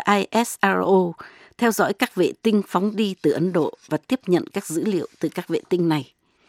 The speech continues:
Ngoài Việt Nam và Indonesia, Ấn Độ còn có một trạm vệ tinh ở Brunei. Trạm vệ tinh mới ở Việt Nam sẽ là một phương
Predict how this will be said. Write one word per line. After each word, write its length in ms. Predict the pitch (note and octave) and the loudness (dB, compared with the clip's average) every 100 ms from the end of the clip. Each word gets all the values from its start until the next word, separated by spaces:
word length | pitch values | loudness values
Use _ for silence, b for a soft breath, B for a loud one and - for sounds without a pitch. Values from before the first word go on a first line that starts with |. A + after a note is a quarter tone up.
| b b b b b | b b b b b
Ngoài 160 | E3+ D#3 | -2 2
Việt 200 | D#3+ F3 | 0 2
Nam 220 | G3 F#3 | 0 2
và 120 | D3+ | 0
Indonesia, 640 | - F3+ G3 F#3 F3 F#3 F#3 E3 - - | 2 2 2 0 -2 -2 -2 -4 -10 -4
Ấn 180 | F3+ G#3 | -2 2
Độ 180 | D#3 | 0
còn 200 | F2 D3+ | 0 -2
có 120 | C#3+ E3+ | -2 -4
một 180 | - | -6
trạm 260 | - C#3+ - | -4 -4 -2
vệ 100 | D#3+ - - | -4 0 4
tinh 180 | F#3 E3 | 4 4
ở 100 | D3+ | -2
Brunei. 440 | C3 E3+ D#3+ E3 C#3 - _ _ _ b b b b b b b - | 0 2 4 4 0 -8 _ _ _ b b b b b b b -6
Trạm 200 | F#3+ E3+ | 0 2
vệ 120 | F#3 | 2
tinh 320 | - A#3+ A#3+ | 2 0 2
mới 240 | A3 G#3+ B3 | 4 2 2
ở 120 | - | 0
Việt 180 | D3+ D3 | 2 2
Nam 220 | F3+ G#3 G3+ | 2 0 -4
sẽ 280 | - - C3+ A#3+ | -10 -2 0 2
là 60 | |
một 140 | F3 - | 0 0
phương 180 | - G#3+ | 0 -2